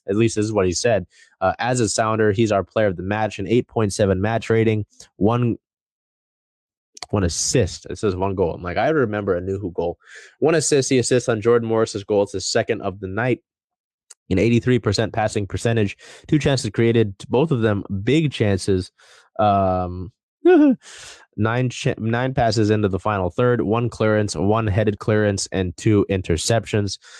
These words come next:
Um, sorry, I giggled there because I just got the notification that the Angels, um, offered Shohei Ohtani the qualifying, qualifying offer. I'm like, "Bro, he is not,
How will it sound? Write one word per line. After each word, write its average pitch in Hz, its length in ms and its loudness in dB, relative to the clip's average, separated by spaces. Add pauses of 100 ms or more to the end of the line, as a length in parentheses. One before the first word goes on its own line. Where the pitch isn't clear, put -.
(260)
Um, 90 520 0 (160)
sorry, 85 220 -2
I 90 60 2
giggled 92 360 2
there 92 180 2
because 92 320 -2
I 92 80 -4
just 92 220 -6
got 92 140 -2
the 87 60 -6
notification 90 800 -2
that 92 340 -2
the 95 440 -2
Angels, 107 560 0 (320)
um, 90 640 0 (360)
offered 101 500 2 (640)
Shohei 120 400 2
Ohtani 101 540 -2
the 92 200 2
qualifying, 131 520 -2 (100)
qualifying 90 540 -2
offer. - 260 -8
I'm 85 180 -8
like, 87 200 -6
"Bro, 135 340 4
he 139 200 0
is 127 180 0
not, 120 320 0